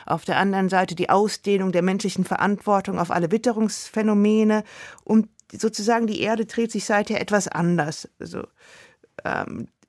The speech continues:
dann die Frage, vielleicht könnten die Planeten einem helfen. Die Planeten kommen dann aber mehr oder weniger herbei wie in so einem Busby Berkeley Choreografie und umtanzen eben die Erde,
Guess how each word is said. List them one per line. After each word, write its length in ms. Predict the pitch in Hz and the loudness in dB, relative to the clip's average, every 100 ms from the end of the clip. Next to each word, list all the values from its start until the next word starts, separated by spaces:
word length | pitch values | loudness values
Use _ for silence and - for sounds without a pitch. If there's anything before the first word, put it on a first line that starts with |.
| _ _ | _ _
dann 280 | - 175 190 | -6 -2 -2
die 100 | 202 | -2
Frage, 480 | 185 175 175 190 208 | -4 -2 0 2 0
vielleicht 280 | - 180 - | -2 -4 -2
könnten 240 | 202 196 | -4 0
die 80 | 180 | -2
Planeten 600 | 175 175 156 175 240 254 | 2 2 2 0 0 0
einem 240 | 247 254 240 | 2 2 2
helfen. 320 | 240 240 214 | 0 -2 -4
Die 60 | |
Planeten 540 | 196 196 190 226 254 240 | -2 0 2 2 0 -2
kommen 240 | 233 233 | 0 0
dann 160 | 226 214 | 0 -2
aber 180 | 214 214 | -2 0
mehr 200 | 214 220 | -2 -2
oder 180 | 214 | -2
weniger 280 | 214 220 208 | -2 -4 -4
herbei 440 | 208 202 190 202 214 | -2 -2 0 0 2
wie 100 | 202 | 0
in 80 | |
so 80 | 202 | 0
einem 360 | 208 196 196 185 - - _ | 0 0 -2 -4 -14 -20 _
Busby 580 | 202 214 - - 220 185 - | -2 -2 -6 -4 -4 -4 -2
Berkeley 540 | 196 214 226 208 190 | 0 0 -2 -4 -4
Choreografie 1080 | 175 - 190 190 175 170 - 175 - 190 185 | -6 -4 -2 0 0 -2 -4 -6 -4 -6 -6
und 160 | 185 185 | -6 -4
umtanzen 640 | 185 - 185 190 202 202 | -4 -4 -4 -4 -4 -4
eben 320 | 196 190 190 190 - - - - - | -2 -2 -4 -6 -14 -20 -20 -16 -6
die 160 | 196 - 185 | -4 2 2
Erde, 500 | 208 226 226 233 | 4 2 4 4